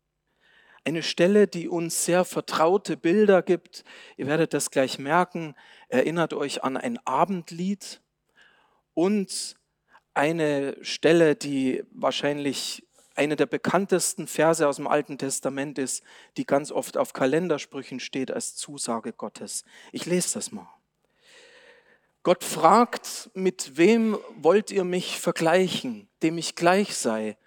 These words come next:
spricht der Heilige. „Hebt eure Augen in die Höhe und seht,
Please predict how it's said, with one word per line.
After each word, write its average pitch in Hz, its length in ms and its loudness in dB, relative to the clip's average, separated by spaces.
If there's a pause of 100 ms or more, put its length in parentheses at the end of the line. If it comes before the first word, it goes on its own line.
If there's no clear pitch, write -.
(380)
spricht - 500 -8
der 143 140 0
Heilige. 131 540 -6 (1120)
„Hebt - 260 -6
eure 131 260 0
Augen 165 260 -2
in 151 80 -4
die 135 160 -6
Höhe 175 260 -2
und 147 140 -4
seht, 170 380 0